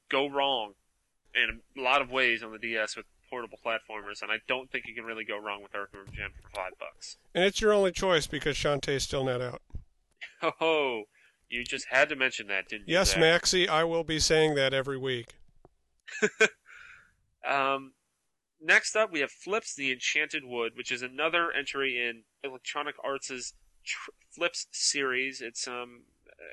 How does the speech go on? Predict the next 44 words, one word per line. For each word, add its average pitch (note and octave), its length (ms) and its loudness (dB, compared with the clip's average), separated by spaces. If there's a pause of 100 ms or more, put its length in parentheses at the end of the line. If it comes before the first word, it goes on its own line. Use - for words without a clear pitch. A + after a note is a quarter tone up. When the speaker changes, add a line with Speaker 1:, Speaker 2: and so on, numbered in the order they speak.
Speaker 1:
I A2+ 100 -8
guess, - 180 -6
like, B2 160 -4
it's B2 140 -8
some B2+ 140 -8
kind A#2+ 160 -2
of, A2+ 60 -8
like, A#2 120 -4
graphic A2+ 460 2
adventure A2 460 -4 (220)
thing. G2+ 260 0 (500)
Um, A2 200 -12
Joe, C3 320 4
Bessie, C3+ 340 2
and A2+ 120 -2
Fanny A2+ 360 2
move A2+ 200 -12
to A#2 80 -12
the A2+ 80 -18
country A#2 340 -4
and G#2+ 100 -8
find C3 220 -4
an D#3+ 120 -2
enchanted A#3+ 420 0
wood A#3 280 2
right B2 220 4
on D3+ 120 0
their D3 100 0
doorstep. C3+ 500 -2 (480)
In C#3+ 140 4
the D3 80 0
wood D3+ 220 0
stands D#3 300 -2
the C#3 60 -8
magic C#3+ 320 2
faraway E3+ 560 -4
tree, C#3 560 -4
and A#2 100 -4
in B2 100 -4
that C3+ 140 -2
tree A#2+ 300 -4
lives A#2 140 -12
the A2+ 80 -12
ma-, G#2+ 220 -2